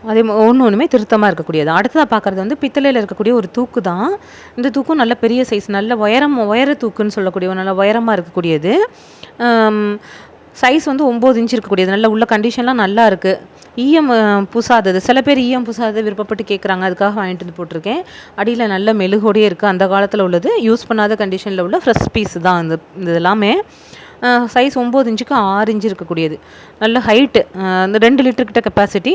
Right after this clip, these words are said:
ஆயிரத்தி தொள்ளாயிரம் ரூபாய், தௌசண்ட் நைன் ஹண்ட்ரட்னு விலை கொடுக்குறேங்க. நல்ல கண்டிஷன்ல உள்ள நல்ல பீஸு. அடுத்ததா பார்க்கறது வெண்கலத்துல உள்ள ஒரு கூஜா தான்.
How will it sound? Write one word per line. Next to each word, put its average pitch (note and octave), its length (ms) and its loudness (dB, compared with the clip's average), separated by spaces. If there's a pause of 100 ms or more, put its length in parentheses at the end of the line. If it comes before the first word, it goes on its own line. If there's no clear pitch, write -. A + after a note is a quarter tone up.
ஆயிரத்தி A#3 420 0
தொள்ளாயிரம் F3+ 420 2
ரூபாய், F3+ 160 2
தௌசண்ட் B3+ 360 -2
நைன் G#3 200 -2
ஹண்ட்ரட்னு G3+ 340 2
விலை F3 180 4 (100)
கொடுக்குறேங்க. E3 440 -2 (380)
நல்ல A3 220 4
கண்டிஷன்ல F#3+ 440 2
உள்ள G3+ 380 4
நல்ல E3+ 240 2 (100)
பீஸு. - 240 -8 (1900)
அடுத்ததா D#4+ 340 -6
பார்க்கறது G#3+ 340 -4
வெண்கலத்துல B3 400 -4
உள்ள G#3 200 -4
ஒரு G3+ 240 -4
கூஜா G#3 280 -6
தான். F3 240 -10